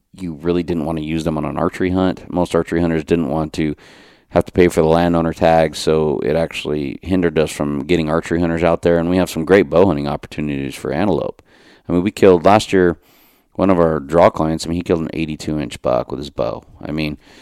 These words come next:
um, it's, there's a lot of opportunities there, but you had to have the tags, and, and in the past it's been difficult. But now that they've gone to this private land,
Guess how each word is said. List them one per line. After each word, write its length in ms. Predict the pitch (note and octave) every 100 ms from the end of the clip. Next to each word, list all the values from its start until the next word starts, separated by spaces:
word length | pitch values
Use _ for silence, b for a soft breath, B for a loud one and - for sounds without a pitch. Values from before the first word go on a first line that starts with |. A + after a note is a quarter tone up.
| b b b -
um, 400 | C2+ C#2+ C2 - _
it's, 440 | - E2+ - - -
there's 480 | E2+ - A2+ G2+ E2
a 40 |
lot 200 | F#2+ C3
of 80 | F#2
opportunities 800 | E2 E2+ D#2+ E2+ D#2+ C#2 A#1+ C#2
there, 320 | C2 C2+ B1+ - D#2 E2 _
but 160 | G2 C#2
you 120 | F#2+
had 120 | F2+
to 60 | E2+
have 240 | E2 D2
the 100 | -
tags, 600 | - - F#2 D2+ B1+ D2 D#2
and, 260 | F2 F2 -
and 140 | F2+
in 140 | F2 E2+
the 60 |
past 360 | - G2 F#2+ -
it's 100 | E2+
been 160 | E2+ D#2
difficult. 580 | F2 - - D2+ A#1+ - B B B -
But 80 |
now 140 | G2 A2
that 100 | G#2+
they've 180 | G2+ E2+
gone 220 | G2 G2
to 100 | F2+
this 180 | F2+ -
private 420 | - F2+ E2+ C#2
land, 500 | E2+ E2+ E2 D#2+